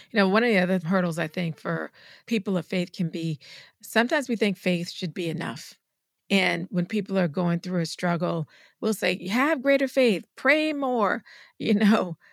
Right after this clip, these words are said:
how would you recommend people of faith think about the connections and perhaps even disconnections between faith and mental health?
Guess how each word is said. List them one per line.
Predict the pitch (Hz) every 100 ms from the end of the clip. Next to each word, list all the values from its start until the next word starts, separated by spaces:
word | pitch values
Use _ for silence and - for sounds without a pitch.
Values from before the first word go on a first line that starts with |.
| _
how | - 247 370
would | 370
you | 254
recommend | 214 196 214 196 185 175
people | - 196 196 180
of |
faith | - - 180 170 170
think | - 196 214
about | 190 170
the | 185
connections | - 180 170 165 - - 190 175 170
and | 170
perhaps | 170 175 190 190
even | 196 185 175 - - - _ _
disconnections | 220 226 - - 214 202 190 - - 190 175
between | 185 - 196 180
faith | - 202 175 170 - - _ _ _ _
and | - 180
mental | 180 175 175
health? | 165 - - - _